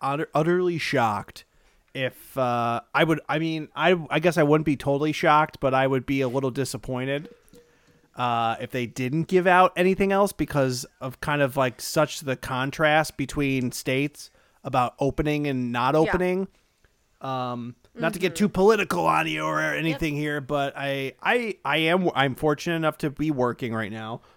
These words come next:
Speaker 1: I'm fortunate enough to be working from home right now. Um,
Speaker 2: Mm-hmm.
Speaker 1: and then being able to do this on the side as well. But at the same time, it's just kind of, uh, the whole idea about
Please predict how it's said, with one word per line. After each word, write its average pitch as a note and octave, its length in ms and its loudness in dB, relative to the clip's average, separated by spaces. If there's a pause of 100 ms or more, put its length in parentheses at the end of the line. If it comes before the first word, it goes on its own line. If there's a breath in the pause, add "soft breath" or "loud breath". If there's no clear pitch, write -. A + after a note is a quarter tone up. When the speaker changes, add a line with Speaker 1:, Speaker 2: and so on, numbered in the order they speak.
(100)
Speaker 1:
I'm A2 140 -6
fortunate C#3 380 -2
enough C#3 220 0
to C#3 80 -6
be B2 140 -4
working C3 340 -2
from A#2+ 160 -2
home F3 420 4
right G#2+ 220 -6
now. G2+ 460 -8 (300 soft breath)
Um, A2+ 760 -4 (400)
Speaker 2:
Mm-hmm. G3 340 -14 (260)
Speaker 1:
and D#3 220 0
then D3 400 2
being D3 240 2
able C#3 280 0
to C3+ 120 -8
do C3+ 180 -4
this B2+ 240 -4
on B2 140 -2
the A#2 80 -6
side A2 320 -2
as G#2 140 -8
well. E2+ 320 -12 (380)
But B2+ 300 -4
at C3+ 140 -10
the C#3 80 -14
same D3 280 -6
time, C#3 360 -4
it's B2 160 -12
just C#3+ 200 -10
kind C3 280 -8
of, A#2+ 340 -8 (1300)
uh, A#2+ 840 -4 (880)
the C3+ 60 -4
whole F#3 180 6
idea E3 520 4
about C3 460 2